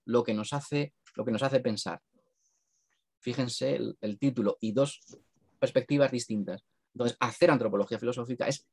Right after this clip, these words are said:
entrar de lleno en estos encuentros, aquí protagonizado por estos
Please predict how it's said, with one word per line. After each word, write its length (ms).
entrar 400
de 120
lleno 320
en 120
estos 280
encuentros, 680
aquí 220
protagonizado 680
por 140
estos 340